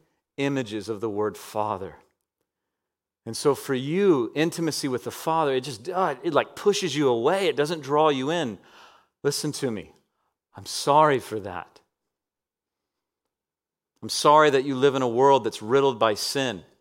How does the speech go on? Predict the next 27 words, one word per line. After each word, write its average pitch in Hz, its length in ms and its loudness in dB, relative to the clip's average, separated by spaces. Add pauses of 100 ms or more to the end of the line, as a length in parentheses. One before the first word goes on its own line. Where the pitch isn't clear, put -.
(1120)
I'm 117 60 -12
sorry 160 480 6
that 139 180 0
you 135 80 -4
live 143 200 4
in 139 60 0
a 131 60 0
world 139 320 4
that 123 120 4
is 110 120 -4
not 143 260 2
as 135 200 2
it 131 140 -4
could 147 260 -4
be 147 180 -4
and 123 140 -8
should 123 340 -4
be. 92 240 -10 (2250)
But 110 80 0
with 107 120 2
all 160 180 8
that 170 200 6
said, 156 400 4 (2000)
you 92 80 -16
must 123 300 -4
move 113 200 -4
on. 95 240 -4